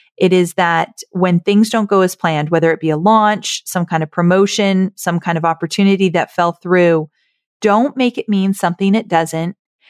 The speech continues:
And don't look back in the past and compare it to something you've done that was,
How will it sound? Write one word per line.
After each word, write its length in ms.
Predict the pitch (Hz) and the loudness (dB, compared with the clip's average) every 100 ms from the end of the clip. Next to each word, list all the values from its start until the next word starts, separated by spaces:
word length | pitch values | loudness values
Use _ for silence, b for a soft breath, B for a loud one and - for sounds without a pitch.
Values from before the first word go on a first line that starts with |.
| b - | b 0
And 200 | 196 170 | 2 4
don't 260 | 208 240 | 2 0
look 160 | 269 262 | -2 -4
back 360 | 180 190 196 - - | 0 0 0 -4 0
in 100 | 180 | 0
the 80 | |
past 640 | 180 - 190 180 170 - - | 0 -4 -2 0 -2 -8 -8
and 120 | 175 | -4
compare 360 | 175 175 190 196 | -2 -2 0 0
it 80 | 196 | -2
to 80 | 185 | -6
something 440 | 185 180 185 175 | -4 -2 0 0
you've 260 | 175 151 - | 0 -4 -2
done 260 | 180 180 | 0 0
that 160 | 170 - | -2 -4
was, 280 | 170 - | -10 -12